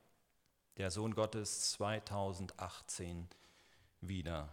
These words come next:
Wir wissen es nicht. Auf alle Fälle aber, und das dürfen wir wissen und das wissen wir, hat sich das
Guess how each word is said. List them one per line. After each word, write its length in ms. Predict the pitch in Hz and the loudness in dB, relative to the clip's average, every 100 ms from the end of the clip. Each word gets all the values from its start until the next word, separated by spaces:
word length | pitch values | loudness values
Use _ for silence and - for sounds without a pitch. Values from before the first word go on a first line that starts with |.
| - | -6
Wir 160 | 98 85 | -4 -2
wissen 300 | 82 - 76 | -4 -4 -4
es 200 | 76 - | -6 -6
nicht. 500 | 71 - - - - | -8 -8 -12 -12 -6
Auf 280 | - 87 - | -2 -2 2
alle 280 | 117 175 165 | 4 4 2
Fälle 300 | - 143 131 | 2 4 6
aber, 580 | 123 120 110 113 107 - - - - - _ _ _ _ _ _ | 6 4 2 2 0 -8 -20 -20 -20 -20 _ _ _ _ _ _
und 120 | - 127 | -2 2
das 180 | 113 | 2
dürfen 380 | 104 131 127 98 | 4 2 2 -2
wir 160 | 87 82 | -4 -4
wissen 320 | 92 - 107 | -4 -4 -6
und 180 | 104 95 | -6 -6
das 200 | 90 95 | -8 -6
wissen 340 | 107 - 101 | -6 -6 -6
wir, 240 | 95 101 98 | -6 -6 -4
hat 140 | 104 | -6
sich 200 | 104 - | -8 -2
das 400 | 95 92 - | -2 0 -2